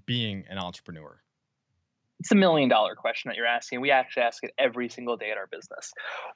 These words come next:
Speaker 2: We have a complicated curriculum. We broke it down. There are eight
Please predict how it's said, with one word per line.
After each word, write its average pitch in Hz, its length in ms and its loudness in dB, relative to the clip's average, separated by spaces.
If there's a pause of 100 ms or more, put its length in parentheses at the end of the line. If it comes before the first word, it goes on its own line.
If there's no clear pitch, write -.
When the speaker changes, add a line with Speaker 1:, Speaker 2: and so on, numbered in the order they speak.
(140)
Speaker 2:
We 202 120 8
have 427 160 4
a - 60 2
complicated 151 720 -2 (100)
curriculum. 131 540 0
We 120 80 0
broke 127 320 2
it 151 100 -4
down. 127 380 4
There 120 100 -2
are 120 160 2
eight 147 240 -4